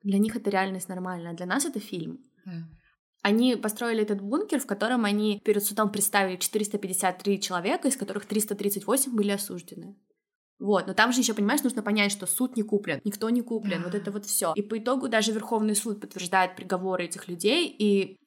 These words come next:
Speaker 1: образы Фальконе и Борселино, они вообще нарисованы на граффити, их считают, типа, как единственными
Speaker 2: Мгм.
Speaker 1: борцами конкретными, кто что-то сделал.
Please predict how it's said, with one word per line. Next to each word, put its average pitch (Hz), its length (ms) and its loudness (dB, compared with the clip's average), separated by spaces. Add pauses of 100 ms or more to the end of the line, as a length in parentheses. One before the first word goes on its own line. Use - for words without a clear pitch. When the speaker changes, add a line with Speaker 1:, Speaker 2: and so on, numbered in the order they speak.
Speaker 1:
образы 220 400 0
Фальконе 214 480 -2
и - 20 2
Борселино, 208 640 2
они 190 180 -2
вообще 185 200 -6
нарисованы 220 520 -4
на 240 120 -2
граффити, 196 560 2
их 185 320 -4
считают, 208 360 2
типа, 196 220 -4
как 180 220 -10
единственными 214 460 -2
Speaker 2:
Мгм. 214 80 2
Speaker 1:
борцами 196 440 2
конкретными, 247 460 2
кто 185 140 -6
что-то 208 340 -4
сделал. 180 520 -2